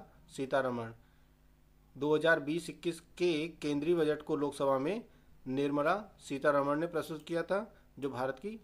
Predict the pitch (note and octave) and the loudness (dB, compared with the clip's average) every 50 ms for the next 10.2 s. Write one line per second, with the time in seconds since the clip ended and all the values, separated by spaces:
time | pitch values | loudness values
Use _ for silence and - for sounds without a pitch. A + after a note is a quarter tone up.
0 | - C3+ B2+ B2+ - C3+ B2 B2 A#2+ A#2+ A#2 A#2+ A#2 A#2 A#2 A#2 A#2 - - - | -12 -10 -10 -8 -8 -8 -8 -8 -8 -8 -10 -10 -10 -10 -12 -14 -16 -20 -20 -20
1 | - - - - C#3 C#3+ - - E3+ E3 E3+ F#3 F3 F#3 G#3+ A#3+ A#3+ - - - | -20 -20 -14 -8 -6 -6 -4 -4 -4 -4 -2 -2 -2 0 -2 -2 -6 -10 -14 -20
2 | - - - - - - - - - - - - - - - - - - - - | -20 -20 -20 -20 -20 -20 -20 -20 -20 -20 -20 -20 -20 -20 -20 -20 -20 -20 -20 -20
3 | _ _ - - _ _ - - - - - - - - - - - - - - | _ _ -20 -20 _ _ -20 -20 -20 -20 -20 -20 -20 -20 -20 -20 -20 -20 -20 -20
4 | - - - - - - - - - - - - - - D3 D#3 D#3+ F#3 G#3 G#3 | -20 -20 -20 -20 -20 -20 -20 -20 -20 -20 -20 -14 -2 0 2 2 4 2 2 2
5 | G#3 A3 - - E3 D#3 E3 E3+ F#3 G3 F#3 D#3+ E3 F#3 F3+ - - - - D#3 | 2 0 0 0 0 0 0 2 2 4 4 4 4 2 0 -2 -4 -4 -2 2
6 | D#3+ F#3 F#3 E3+ D#3+ D#3+ E3 E3+ E3 E3 D3 C#3+ C#3+ - B2+ A#2 A2+ A2+ - - | 2 4 4 4 6 6 6 4 4 0 -4 -4 -2 -4 -4 -4 -6 -8 -14 -18
7 | - - - - - - - - - D3+ E3+ E3 - - - - - - - - | -20 -20 -20 -20 -20 -20 -20 -4 0 2 2 4 2 2 0 0 -2 -8 -12 -16
8 | - - - - - - - _ _ - A3+ - - D#3+ D3 E3 F3 G3 F#3+ G3 | -20 -20 -20 -20 -20 -20 -20 _ _ -10 -10 -10 -10 -6 0 2 2 2 2 0
9 | E3+ F3+ F#3+ F#3+ E3 D3+ D#3+ F#3+ G#3 F3 D#3 D3+ D#3 - - - - D3 C3 B2 | -2 -2 0 2 2 2 0 0 2 2 4 4 4 2 -2 -8 -6 -2 -2 -2
10 | A2+ A2+ A2+ A#2+ | -2 -4 -8 -14